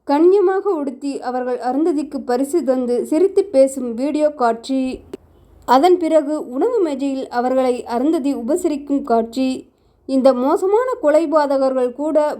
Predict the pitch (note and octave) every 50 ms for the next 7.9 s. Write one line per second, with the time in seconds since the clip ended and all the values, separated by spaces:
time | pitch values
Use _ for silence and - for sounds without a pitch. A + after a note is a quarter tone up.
0 | A3+ A#3+ C4+ D#4 F4 G4 G4+ E4+ D#4+ D4 C#4+ C#4+ C#4 C#4 C#4+ C4+ A#3+ A#3+ A#3+ -
1 | C4 B3+ B3+ B3 A#3+ A#3+ C4 D4 D#4+ D#4+ C#4 C4+ A#3 - A#3+ A#3 A#3+ A#3+ A3+ A#3
2 | A3+ A3+ C4 C4+ C#4+ C4+ C4+ C4+ C#4 C4+ - - _ _ _ _ _ _ - B3
3 | B3+ C#4+ F#4 A4+ A#4 - F#4+ - - D#4 D#4 C4+ B3 C4 C4+ C4+ - F4+ D#4 C#4
4 | C4 C4 B3+ A#3+ A#3 A#3+ A#3 A#3 A#3+ C4 C4 B3+ C4 - - - - B3+ B3+ C#4
5 | C4+ C4 C4+ C4+ B3 - - C4+ C#4 E4+ G#4+ F#4 G4+ F4+ D4 C#4+ C#4 C#4 C4+ C4+
6 | C4 C4 A#3+ - - B3+ B3+ B3 C4+ C4+ B3+ B3+ B3+ A#3 A3+ A3+ A#3+ B3 D4 F4
7 | F4+ F4 C#4+ C4 A#3+ A#3 A#3+ A3+ A#3 A#3 A#3 A#3 A#3+ B3 C4 C4 C4 B3+